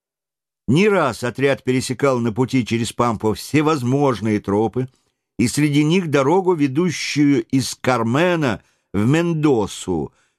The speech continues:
которую легко можно было узнать по грудам костей домашних животных — мулов, лошадей, овец, быков. Эти кости, обглоданные хищными птицами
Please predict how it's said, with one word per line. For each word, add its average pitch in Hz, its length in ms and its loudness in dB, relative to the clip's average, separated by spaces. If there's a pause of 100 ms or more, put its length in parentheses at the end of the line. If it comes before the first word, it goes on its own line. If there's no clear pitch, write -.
(120)
которую 196 400 2
легко 196 340 0
можно 120 380 0
было 123 240 2
узнать 113 560 0 (340)
по 104 140 2
грудам 165 520 0
костей 143 540 0
домашних 117 600 -2
животных — 101 840 0 (380)
мулов, 160 680 0 (300)
лошадей, 120 680 0
овец, 120 560 0
быков. 123 600 -2 (640)
Эти 143 320 0
кости, 156 720 -2
обглоданные 123 1300 -2
хищными 117 680 -2
птицами 110 880 -2